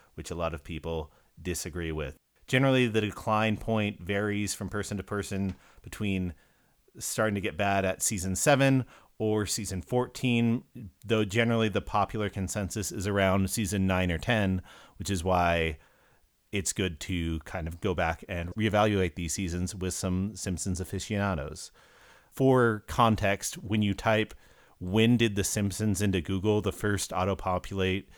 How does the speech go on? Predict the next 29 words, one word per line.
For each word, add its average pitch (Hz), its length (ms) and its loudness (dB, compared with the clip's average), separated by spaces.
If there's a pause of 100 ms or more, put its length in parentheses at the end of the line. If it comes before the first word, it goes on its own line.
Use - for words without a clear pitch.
(140)
is, 90 300 -2
"When 98 300 0
did 98 160 0
The 92 80 0
Simpsons 87 500 -2
get 80 260 -4
bad?" 92 400 2 (1500)
So, 92 640 2
uh, 87 360 0
that's 87 320 -4
a 104 60 -4
general, 92 760 0 (460)
I 101 100 -4
guess, 85 440 -4 (120)
internet 107 400 0
feeling. 104 380 0
There's 104 180 2
also 104 240 2
an 101 80 4
entire 101 380 4
Wikipedia 98 600 0
page 95 320 -2
dedicated 92 460 -2
to 95 100 -2
the 87 200 -2 (280)
historiography 104 880 0
of 98 120 -4
The 104 80 0
Simpsons, 113 680 0